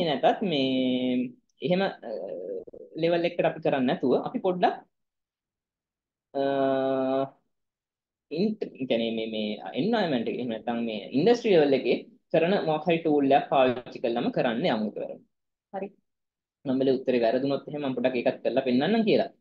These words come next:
නමුත් අපි දැන් කෙලිම මේ විදිහටම හුරු වෙමු. ඔයාලගේ මේ වෙද්දි Visual Studio Code එක තියෙන දරුවෝ ඇති. ඒක නැති අයත් ඇති. ඒක හින්දා අපි ඉස්සෙල්ලා මේක ඉන්ස්ටෝල් කරලා ඉමු.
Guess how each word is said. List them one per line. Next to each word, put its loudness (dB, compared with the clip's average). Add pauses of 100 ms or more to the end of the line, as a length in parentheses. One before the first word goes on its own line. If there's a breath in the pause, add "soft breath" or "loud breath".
(480)
නමුත් 0
අපි 2
දැන් 4
කෙලිම 2
මේ 0
විදිහටම 0
හුරු 0
වෙමු. -2 (520)
ඔයාලගේ 2
මේ 2
වෙද්දි 2
Visual 2
Studio -2
Code 0
එක 0
තියෙන 0
දරුවෝ 4
ඇති. 2 (540)
ඒක -2
නැති -2
අයත් 2
ඇති. 0 (840)
ඒක 0
හින්දා 2
අපි -2
ඉස්සෙල්ලා -2
මේක -4
ඉන්ස්ටෝල් -2
කරලා -2
ඉමු. -4